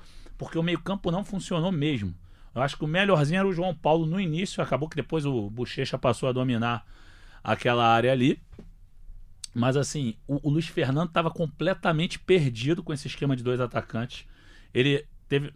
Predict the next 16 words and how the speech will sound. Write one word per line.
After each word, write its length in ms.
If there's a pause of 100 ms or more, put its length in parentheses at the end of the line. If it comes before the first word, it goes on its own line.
um 240
lance 240
sintomático 760
no 60
início 220
da 100
partida, 340
que 120
o 20
Diego 240
Souza 260
dribla 380
meio 160
time 220
do 80
Fluminense, 500